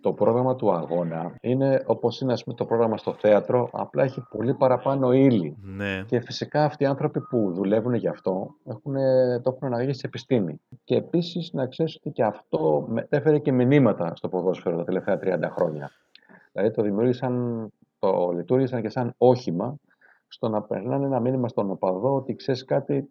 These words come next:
Speaker 1: ε, μην κάνεις κάποια κουταμάρα την ώρα του παιχνιδιού», με το να τους, να τους πλασάρουνε ότι είσαι μέσα σε φωτογραφία αυτή, τραβάς
Speaker 2: Σίγουρα.
Speaker 1: φωτογραφία στην Κερκίδα, κερδίζεις αυτό το δώρο.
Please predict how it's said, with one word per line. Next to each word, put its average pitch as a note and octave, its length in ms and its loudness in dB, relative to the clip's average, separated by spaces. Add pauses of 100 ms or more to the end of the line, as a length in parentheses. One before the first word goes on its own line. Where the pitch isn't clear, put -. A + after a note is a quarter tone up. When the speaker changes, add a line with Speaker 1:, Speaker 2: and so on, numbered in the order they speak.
Speaker 1:
ε, B2 260 2 (160)
μην A#2+ 240 -6
κάνεις A#2+ 340 0
κάποια - 260 0
κουταμάρα G2 680 2
την F#2+ 100 -4
ώρα F#2+ 120 2
του - 100 -12
παιχνιδιού», F#2+ 640 -2 (440)
με A#2 140 -4
το B2 120 -2
να A#2 100 0
τους, - 220 -20 (140)
να A2 100 -8
τους - 140 -18
πλασάρουνε D#3 580 0
ότι C#3+ 400 -2
είσαι A#2 240 0
μέσα A2+ 200 -2
σε B2 140 -6
φωτογραφία A#2+ 540 2
αυτή, C3 220 0
τραβάς F#2+ 280 0
Speaker 2:
Σίγουρα. - 240 0
Speaker 1:
φωτογραφία C3 280 0
στην C3 140 -4
Κερκίδα, A#2 500 0 (520)
κερδίζεις C3+ 420 0
αυτό B2 120 -4
το B2 140 2
δώρο. A2 340 6